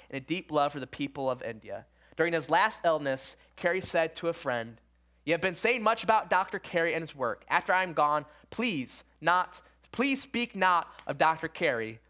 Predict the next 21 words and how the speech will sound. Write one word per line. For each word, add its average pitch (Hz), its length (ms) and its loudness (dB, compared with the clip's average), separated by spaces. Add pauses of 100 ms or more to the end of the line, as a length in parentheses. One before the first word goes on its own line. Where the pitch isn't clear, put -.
but 131 160 -2
rather 123 520 0 (200)
of 123 100 -18
my 117 100 -2
wonderful 135 680 -6 (220)
Savior." 104 520 -12 (720)
So 143 80 -6
for 139 140 -2
forty-one 190 1120 -4
years, 110 480 -10 (400)
Carey 185 460 -2 (160)
had 156 180 -2
persisted 202 720 -6
in 151 100 -4
his 131 220 -8
work 160 260 -2
to - 80 -18
capture - 640 -2
India 143 480 -2 (200)
for 127 140 -8
Christ. 104 460 -8